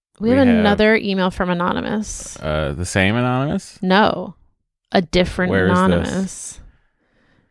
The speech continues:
Speaker 1: It's right
Speaker 2: Uh, right below, I see.
Speaker 1: Yep.
Speaker 2: Okay, yeah.
Speaker 1: Mm-hmm. All right. Dear Matt and Dory, I've long been a fan of the Shafrai reverse, but this is my first time writing into Excellent Adventure. You guys have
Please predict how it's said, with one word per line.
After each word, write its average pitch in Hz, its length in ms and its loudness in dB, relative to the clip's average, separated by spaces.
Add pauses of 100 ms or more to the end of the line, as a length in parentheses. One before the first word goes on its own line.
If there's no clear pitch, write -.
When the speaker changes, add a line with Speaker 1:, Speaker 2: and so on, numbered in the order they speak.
(920)
Speaker 1:
It's - 220 -2
right 95 320 4
Speaker 2:
Uh, 80 380 0
right 73 180 -8
below, 80 240 -4
I - 120 -6
see. 185 100 0
Speaker 1:
Yep. 175 300 0
Speaker 2:
Okay, 190 100 -6
yeah. 175 80 -4
Speaker 1:
Mm-hmm. 170 340 -4 (1000)
All 208 80 2
right. 220 220 2 (720)
Dear 226 160 0
Matt 240 140 4
and 233 80 2
Dory, 240 360 4
I've 180 160 0
long 196 340 2
been 294 140 0
a 320 80 -2
fan 185 460 -2
of 175 180 -8
the 202 60 2
Shafrai 180 640 0
reverse, 175 520 -2
but - 160 -6
this 208 160 0
is 220 100 4
my 208 140 4
first 214 380 -2
time 226 240 -2
writing 185 240 -2
into 180 240 -2
Excellent 175 320 -2
Adventure. - 420 -6
You - 140 -8
guys 185 240 0
have 185 140 -4